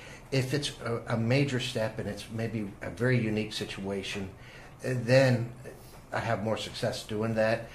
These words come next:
But it all depends on the best interest of the kids.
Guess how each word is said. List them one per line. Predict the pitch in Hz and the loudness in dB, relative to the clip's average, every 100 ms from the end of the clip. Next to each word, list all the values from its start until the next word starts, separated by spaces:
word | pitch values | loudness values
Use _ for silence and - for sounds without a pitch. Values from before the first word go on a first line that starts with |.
| - - - | -16 -10 -2
But | 113 | -2
it | 120 | 2
all | 131 139 | 4 4
depends | 120 - 123 120 | 2 2 2 4
on | 104 | 2
the | |
best | 90 104 - | 2 0 0
interest | 101 92 95 | -6 -6 -10
of | 92 | -8
the | 95 | -8
kids. | - 127 101 90 | -4 0 0 -2